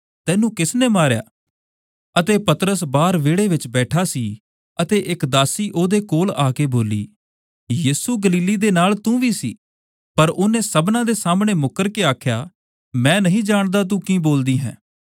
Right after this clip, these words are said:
ਜਦ ਉਹ ਬਾਹਰ ਡਿਓਢੀ ਵਿੱਚ ਗਿਆ, ਤਾਂ ਦੂਜੀ ਨੇ ਉਹਨੂੰ ਵੇਖ ਕੇ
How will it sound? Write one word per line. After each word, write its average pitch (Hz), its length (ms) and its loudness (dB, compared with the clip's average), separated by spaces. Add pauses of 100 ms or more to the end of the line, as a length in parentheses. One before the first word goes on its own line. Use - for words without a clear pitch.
ਜਦ 185 280 -2
ਉਹ 226 180 0
ਬਾਹਰ 143 340 2
ਡਿਓਢੀ 180 320 2
ਵਿੱਚ 190 220 0
ਗਿਆ, 120 380 -2 (380)
ਤਾਂ 202 160 4
ਦੂਜੀ 143 380 0
ਨੇ 202 160 2
ਉਹਨੂੰ 190 360 2
ਵੇਖ 143 300 2
ਕੇ 117 380 0